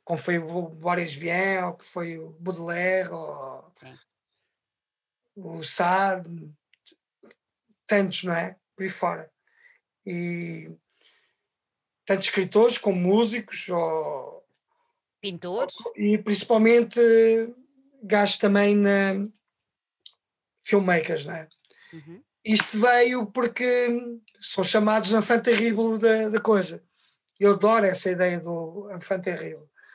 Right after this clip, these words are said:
Speaker 1: E esta música veio por causa, eu ve-, eu ve-, quando estou a fazer mu-, quando, principalmente quando acabo, ou quando estou a fazer, que eu sei que já está qu-, quase feita, só preciso mais algumas coisas.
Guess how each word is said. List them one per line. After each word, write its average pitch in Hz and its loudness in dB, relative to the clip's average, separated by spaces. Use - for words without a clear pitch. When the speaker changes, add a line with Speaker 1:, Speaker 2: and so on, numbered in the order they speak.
Speaker 1:
E 202 0
esta 214 4
música 233 2
veio 233 2
por 214 -10
causa, 220 2
eu 185 2
ve-, 208 2
eu 202 4
ve-, 233 0
quando 226 0
estou 247 2
a - 2
fazer 214 2
mu-, 202 0
quando, 196 -2
principalmente 233 0
quando 233 4
acabo, 170 -4
ou 190 -8
quando 190 -6
estou 208 2
a 190 -4
fazer, 160 -6
que - -6
eu 196 2
sei 233 2
que - -6
já 220 4
está 190 -2
qu-, - -12
quase 208 -2
feita, 190 -2
só 190 -4
preciso 214 -4
mais 214 2
algumas 190 -2
coisas. 170 -8